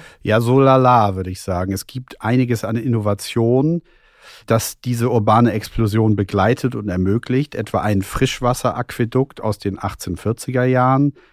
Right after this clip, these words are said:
das frisches Trinkwasser aus einem Stausee aus gut sechzig Kilometern Entfernung herleitet.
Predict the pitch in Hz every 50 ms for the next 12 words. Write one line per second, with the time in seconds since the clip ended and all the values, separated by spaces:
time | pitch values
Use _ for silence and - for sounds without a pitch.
0 | _ _ _ _ _ _ _ _ - 107 104 - - - - - 123 117 - -
1 | 107 - - - - 123 131 127 - - 110 107 - - - 104 - - 95 98
2 | 98 98 - - - 98 98 110 120 120 117 - 117 110 98 87 101 - - -
3 | - 110 101 98 - 101 104 - - - 104 - - - 107 98 104 101 - 101
4 | 95 90 82 87 85 - - 98 98 101 98 95 92 95 - _ _ _ _ _
5 | _ _ _ _ _ - 101 101 104 107 107 107 113 117 - - 139 160 180